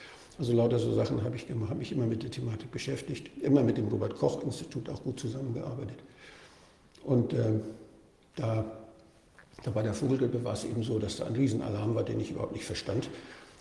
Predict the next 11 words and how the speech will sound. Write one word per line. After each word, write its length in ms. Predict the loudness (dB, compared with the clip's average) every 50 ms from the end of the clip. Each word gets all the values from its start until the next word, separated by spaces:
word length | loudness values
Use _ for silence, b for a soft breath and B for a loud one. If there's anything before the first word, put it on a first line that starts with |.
| B -10 -4
weil 260 | -2 0 0 0 0 -2 -2 -2
die 60 | -2
paar 180 | -2 -2 -2 0
toten 240 | 0 0 0 -2
Vögel, 320 | -2 -2 -2 0 2 2 2
die 120 | 0 0
findet 260 | 0 -2 -2 -2 -2
man 160 | -4 -2 -2 0
jeden, 460 | 2 2 2 2 2 0 0 -2 -6 -10 -12 -8
Vogelgrippe 480 | -2 2 2 4 4 4 4 2 4 4
gibt's, 400 | 4 4 4 2 -2 -6 -6